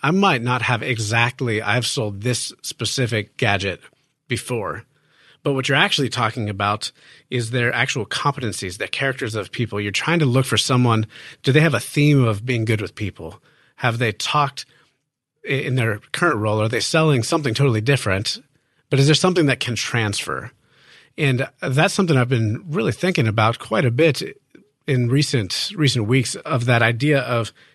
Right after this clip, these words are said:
everything points to has done. It's just, what are you looking for in that category?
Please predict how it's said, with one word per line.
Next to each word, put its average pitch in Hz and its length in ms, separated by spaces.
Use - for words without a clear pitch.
everything 156 400
points 113 340
to 104 460
has 98 340
done. 113 360
It's 127 140
just, 113 200
what 131 180
are 120 60
you 98 160
looking 104 420
for 87 240
in 90 100
that 78 140
category? - 580